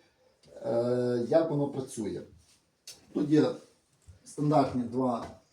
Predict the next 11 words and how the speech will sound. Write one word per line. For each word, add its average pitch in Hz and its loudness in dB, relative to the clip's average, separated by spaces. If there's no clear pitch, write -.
гніздові 135 6
корпуси 135 0
трьохсоті 127 -2
Дадана 117 -2
восьмирамкового. 131 -2
І 220 0
на 135 -6
нього 165 4
йдуть 160 0
вже 139 4
здвоєні 185 4